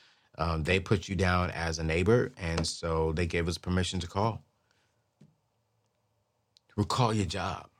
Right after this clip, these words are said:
But we'll call your mom's job, your, your, your family's job. We'll call your spouse's job. They do not go away.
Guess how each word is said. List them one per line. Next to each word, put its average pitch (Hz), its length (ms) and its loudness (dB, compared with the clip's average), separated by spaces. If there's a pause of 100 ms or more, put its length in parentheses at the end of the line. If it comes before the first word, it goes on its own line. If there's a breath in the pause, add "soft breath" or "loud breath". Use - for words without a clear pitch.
(1000 soft breath)
But 101 140 4
we'll 110 100 4
call 123 240 4
your 92 160 2
mom's 110 380 4
job, - 340 -14
your, 85 120 -4
your, 80 200 -8
your 82 160 -6
family's 113 440 0
job. - 300 -12
We'll 95 80 0
call 117 220 2
your 92 100 -2
spouse's 113 500 2
job. - 300 -20 (1300)
They 110 160 2
do 110 260 4
not 117 300 4
go 110 140 0
away. 92 340 0